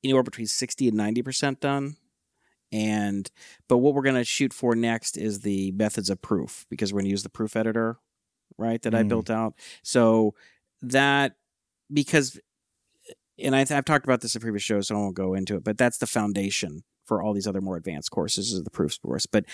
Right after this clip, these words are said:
Speaker 1: and you really, Alex is, you know, which makes sense, but Alex has said, you know, from the beg-, you know, that you really wanna start from the bottom and build up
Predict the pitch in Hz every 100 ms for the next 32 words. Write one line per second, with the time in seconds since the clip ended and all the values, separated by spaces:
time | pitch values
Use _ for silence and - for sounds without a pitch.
0 | - 120 131 135 135 170 165 143 135 127
1 | 113 _ _ _ _ - 139 139 135 -
2 | 123 117 120 - - 110 131 95 76 160
3 | - 185 151 - - - 147 127 127 131
4 | 127 123 110 123 113 104 - 101 95 -
5 | 135 117 107 101 - 117 107 104 104 104
6 | - _ _ _ _ 160 151 185 160 131
7 | 139 120 117 104 101 101 95 92 85 -
8 | -